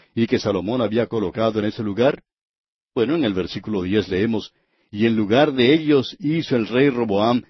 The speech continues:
escudos de bronce, y los entregó a los jefes de la guardia, los cuales custodiaban la entrada de la casa del rey". Ahora este hombre tiene que comenzar a traer cosas que son inferiores. Ya no tienen más los escudos de oro,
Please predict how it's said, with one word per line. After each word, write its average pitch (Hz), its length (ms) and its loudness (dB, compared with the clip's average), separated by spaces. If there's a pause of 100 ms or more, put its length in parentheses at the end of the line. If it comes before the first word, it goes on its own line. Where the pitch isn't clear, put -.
(100)
escudos 127 640 0
de 104 100 2
bronce, 131 640 0 (420)
y 95 100 -4
los 107 180 0
entregó 127 460 2
a 147 60 4
los 123 160 2
jefes 127 340 0
de 113 100 0
la 98 80 0
guardia, 117 500 0 (260)
los 90 200 -8
cuales 135 300 0
custodiaban 113 720 0
la 95 100 -2
entrada 120 460 0
de 107 100 -2
la 87 140 -4
casa 110 360 -2
del 92 160 -2
rey". 82 320 -8 (800)
Ahora 135 200 -2
este 180 180 0
hombre 156 220 0
tiene 147 180 -2
que - 100 -16
comenzar 113 460 -4
a 120 80 0
traer 110 320 -4
cosas 113 380 -6
que 101 100 -6
son 135 220 -4
inferiores. 156 720 -6 (520)
Ya 151 160 2
no 180 140 2
tienen 160 260 2
más 147 260 2
los 135 160 -4
escudos 131 440 -2
de 98 100 -2
oro, 135 380 0